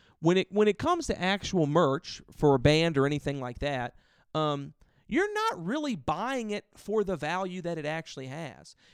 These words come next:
You are buying it because it is a symbol in a way to support an artist. That's the only thing you're doing. All right, that, that's what it is. When you go to a, a concert and, um, you, you see a band has a T-shirt for sixty dollars,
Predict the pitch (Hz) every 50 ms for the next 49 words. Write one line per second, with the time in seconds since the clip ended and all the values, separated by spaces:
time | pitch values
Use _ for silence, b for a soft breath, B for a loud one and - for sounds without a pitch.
0 | b _ 175 233 285 330 302 180 - 160 175 196 202 185 160 139 135 143 156 -
1 | 143 143 147 - 143 131 143 165 175 175 156 175 151 - - 196 208 208 185 196
2 | 190 175 135 151 156 139 143 165 185 175 156 151 151 - - - - - - 135
3 | - 139 135 156 156 139 131 123 120 120 113 - - - - - - - 147 151
4 | 170 170 - - - 165 - 156 160 170 175 170 - 165 147 147 147 143 123 131
5 | 120 95 80 B B B B B B _ - 147 147 151 156 151 - - 151 165
6 | 160 - - 165 165 165 - 165 160 160 147 131 117 104 104 b b b b b
7 | - 151 165 190 202 190 214 214 208 208 196 170 - - 147 151 - - 156 151
8 | 160 165 - - 190 185 - - 135 139 139 135 135 131 131 131 127 139 131 131
9 | 131 127 127 127 127 123 123 - - 131 131 131 131 - 135 131 131 127 - -
10 | 143 139 139 135 131 139 135 139 139 143 143 131 135 127 - 143 139 - - 151
11 | 147 - 139 - - 139 - - - 131 123 120 123 127 151 175 185 180